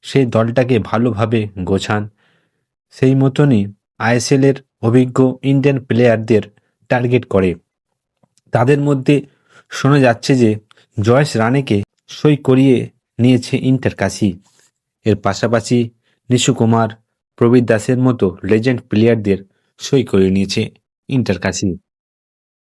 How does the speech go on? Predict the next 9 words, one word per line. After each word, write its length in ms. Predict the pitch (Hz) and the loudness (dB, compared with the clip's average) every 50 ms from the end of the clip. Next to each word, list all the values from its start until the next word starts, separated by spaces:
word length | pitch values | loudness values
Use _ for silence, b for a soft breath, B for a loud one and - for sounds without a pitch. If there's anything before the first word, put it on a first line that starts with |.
| - | -4
এবং 220 | - 147 147 156 156 156 - _ _ _ _ _ _ _ - - | 0 2 2 2 2 0 -6 _ _ _ _ _ _ _ -4 -2
এর 100 | 151 135 | -2 -2
পাশাপাশি 600 | - 123 120 117 - 147 139 147 143 143 156 151 147 - - _ _ _ _ _ - - | 0 -2 -2 0 0 0 2 0 0 2 0 0 0 -2 -6 _ _ _ _ _ -6 -4
চারটে 300 | 127 131 - - - 143 | -4 -4 -2 -2 -2 -2
বিদেশির 500 | 113 101 113 110 123 120 - - 139 123 113 | 0 0 2 2 2 0 0 0 0 2 2
নামও 300 | 117 123 127 117 107 107 113 _ _ _ _ _ _ _ _ _ - | 2 2 2 0 -2 -4 -6 _ _ _ _ _ _ _ _ _ -4
চূড়ান্ত 340 | - 143 143 143 131 113 - 110 | 0 0 2 2 0 0 -2 -2
হয়ে 240 | 95 98 98 101 | -2 0 0 0
গেছে, 280 | 101 101 98 - - | 0 0 0 0 -2